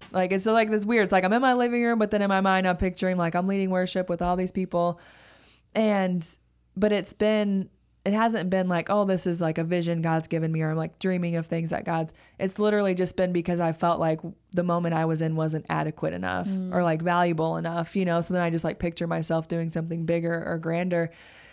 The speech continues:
Speaker 1: And Holy Spirit convicted me of that and was just like, "Whitney, why, why isn't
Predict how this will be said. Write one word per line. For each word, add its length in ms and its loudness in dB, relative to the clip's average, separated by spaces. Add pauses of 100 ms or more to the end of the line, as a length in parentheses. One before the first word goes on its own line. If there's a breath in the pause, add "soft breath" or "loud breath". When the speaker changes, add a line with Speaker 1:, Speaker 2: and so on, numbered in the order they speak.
(140 loud breath)
Speaker 1:
And 140 -2
Holy 240 2
Spirit 440 0 (420)
convicted 580 0
me 220 0
of 160 -2
that 360 0
and 180 -4
was 180 -2
just 180 -4
like, 220 0
"Whitney, 300 0
why, 560 2 (440 soft breath)
why 200 4
isn't 340 0